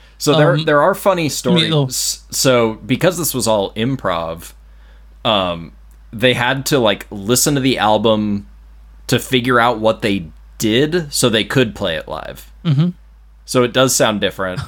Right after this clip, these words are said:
Speaker 1: Um,
Speaker 2: <laughs>
Speaker 1: I don't know exactly who it was, but there was a dude on this album who, after the session, was just kinda like, "I don't know if I like what we did." And then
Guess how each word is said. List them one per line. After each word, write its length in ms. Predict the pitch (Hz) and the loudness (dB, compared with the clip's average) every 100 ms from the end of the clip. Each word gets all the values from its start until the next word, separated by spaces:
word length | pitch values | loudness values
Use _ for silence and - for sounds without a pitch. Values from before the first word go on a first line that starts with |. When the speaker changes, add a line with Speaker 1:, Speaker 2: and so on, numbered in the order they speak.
| - | -4
Speaker 1:
Um, 460 | 131 117 104 95 - | 0 2 2 0 -2
Speaker 2:
<laughs> 20 | |
Speaker 1:
I 640 | 170 180 175 - 165 123 | -4 -4 -6 -8 -6 -2
don't 140 | 151 226 | 0 2
know 140 | 247 | 2
exactly 500 | 175 143 143 - 123 | 2 0 0 0 -2
who 300 | - 139 139 | 0 0 0
it 80 | 120 | -2
was, 400 | 107 98 92 85 | -2 -2 -2 -6
but 160 | 107 | -6
there 100 | 110 | -4
was 140 | 107 95 | -4 -4
a 40 | |
dude 500 | 92 113 127 143 147 - | -6 -2 -2 -2 -4 -6
on 200 | 117 117 | -6 -4
this 160 | 120 | -4
album 640 | - 98 90 95 90 87 90 - - - - | -4 -2 -2 -4 -8 -10 -14 -20 -20 -20 -4
who, 180 | 127 123 | -2 0
after 320 | 113 135 - 156 | 0 -2 -2 -2
the 100 | 113 | 0
session, 440 | - 120 - 135 | 0 0 0 -2
was 120 | 101 | -4
just 140 | 104 - | -4 -4
kinda 160 | 110 | -2
like, 240 | 101 92 - | -2 -2 -8
"I 140 | - 185 | -8 -6
don't 100 | 294 | -2
know 140 | 165 | 0
if 100 | 127 | 2
I 60 | 117 | 0
like 320 | 95 113 - | 2 0 -2
what 160 | 95 80 | -6 -6
we 100 | 87 | -8
did." 380 | 82 82 90 - - - - - - - - - - | -6 -6 -8 -12 -20 -20 -20 -20 -20 -20 -20 -20 -6
And 240 | 151 135 135 | 0 2 4
then 300 | 131 123 | 4 2